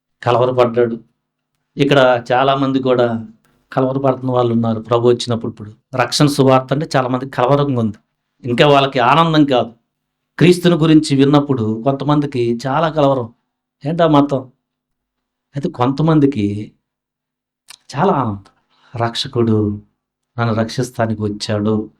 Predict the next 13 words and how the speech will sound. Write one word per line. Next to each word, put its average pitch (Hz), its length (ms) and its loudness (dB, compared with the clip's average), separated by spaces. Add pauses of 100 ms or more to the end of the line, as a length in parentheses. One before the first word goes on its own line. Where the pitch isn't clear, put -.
(1300)
నా 113 120 2
పాపాలకి 113 1000 0 (640)
ఆయనలోనే 117 680 0
క్షమాపణ." 104 720 -6 (880)
రక్షణ 127 280 -4
పొందిన 143 540 0 (100)
మనము 110 520 -4 (480)
ఈ 127 80 -2
లేఖనంలో 120 840 -2 (1300)
నక్షత్రం 123 680 -2 (380)
ఏం 127 200 -4
చెప్పింది 143 300 -4
మనకి 117 280 -8